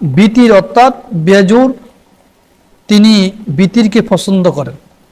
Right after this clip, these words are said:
আল্লাহ বিতির অর্থাৎ আল্লাহ বেজোড়, আল্লাহ বেজোড়কে পছন্দ করেন। কাজে, কাজে হে কোরআনওয়ালারা, বিতির পড়তে থাকো। আল্লাহ রাসূল মুহাম্মদ সাল্লাল্লাহু আলাইহি ওয়াসাল্লাম বলছেন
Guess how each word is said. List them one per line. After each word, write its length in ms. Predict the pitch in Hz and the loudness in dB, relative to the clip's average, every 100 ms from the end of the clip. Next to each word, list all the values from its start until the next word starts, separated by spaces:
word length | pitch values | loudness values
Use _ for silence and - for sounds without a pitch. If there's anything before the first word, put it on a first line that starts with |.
| _ _ _ _ _ | _ _ _ _ _
আল্লাহ 580 | 165 175 185 233 294 226 | -2 0 2 2 0 -4
বিতির 460 | 143 185 208 170 175 | -2 -2 0 -2 -2
অর্থাৎ 260 | 165 233 | -2 0
আল্লাহ 200 | 214 214 | 2 2
বেজোড়, 380 | 196 254 214 143 - | 2 2 2 -2 -6
আল্লাহ 260 | 185 190 190 | -2 0 2
বেজোড়কে 500 | 190 196 196 269 294 285 - _ _ _ _ - | 2 2 2 2 0 -2 -20 _ _ _ _ -4
পছন্দ 460 | 208 202 247 233 180 | -2 0 2 2 2
করেন। 260 | 160 131 131 _ _ _ | 0 -2 -10 _ _ _
কাজে, 540 | 180 185 220 226 139 92 - - _ _ _ _ _ _ _ _ _ _ _ _ _ _ _ _ _ _ _ - | 0 2 4 2 0 -6 -18 -20 _ _ _ _ _ _ _ _ _ _ _ _ _ _ _ _ _ _ _ 0
কাজে 600 | 208 220 269 226 262 285 - - - _ _ _ _ _ _ _ _ | 0 4 4 4 4 0 -8 -20 -20 _ _ _ _ _ _ _ _
হে 220 | 220 226 | 2 2
কোরআনওয়ালারা, 1080 | 226 226 208 202 196 190 214 240 175 131 - - _ _ _ 160 | 2 0 2 2 2 2 4 2 2 -2 -10 -20 _ _ _ -4
বিতির 540 | 170 180 220 269 - - | -2 0 0 -2 -4 -4
পড়তে 260 | 208 - 170 | -4 -4 -4
থাকো। 300 | 156 - 113 - _ _ _ _ _ _ _ _ _ _ _ _ _ _ - | -6 -6 -14 -18 _ _ _ _ _ _ _ _ _ _ _ _ _ _ -4
আল্লাহ 220 | 180 190 | 0 2
রাসূল 160 | 180 214 | 2 0
মুহাম্মদ 220 | 196 190 | 0 0
সাল্লাল্লাহু 240 | 226 202 | 0 0
আলাইহি 260 | 202 180 196 | 0 0 -2
ওয়াসাল্লাম 220 | 170 190 | -2 -2
বলছেন 500 | 175 175 - 208 170 | -2 -2 -4 -4 -4